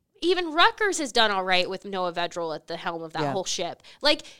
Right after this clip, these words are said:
Speaker 1: things are weird in twenty twenty, and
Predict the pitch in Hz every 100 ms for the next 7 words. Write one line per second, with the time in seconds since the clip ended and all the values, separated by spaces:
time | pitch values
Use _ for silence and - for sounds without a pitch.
0 | _ - 381 415 440 370 254 214 285 240
1 | 170 151 - 220 214 233 220 202 208 180
2 | 190 233 - 214 208 208 202 202